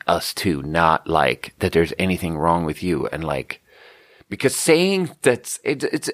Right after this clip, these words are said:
I, it's, like, ridiculous to even say this out loud because it's so obvious, but, like, saying that someone <laughs> isn't marriage material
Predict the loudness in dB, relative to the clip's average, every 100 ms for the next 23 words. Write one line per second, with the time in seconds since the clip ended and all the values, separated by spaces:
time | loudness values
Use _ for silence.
0 | -2 -2 -2 0 -2 -2 -8 -10 -2 -2
1 | -2 -14 _ _ _ _ _ -4 2 4
2 | 4 4 2 0 0 0 2 2 2 2
3 | 2 4 4 2 -4 -8 -2 2 4 4
4 | 2 0 0 2 0 -2 -2 2 4 4
5 | 0 0 0 -2 -4 -2 -2 -2 -4 -8
6 | -16 -6 -4 -4 -8 -6 -4 -2 -2 -4
7 | -4 -2 0 0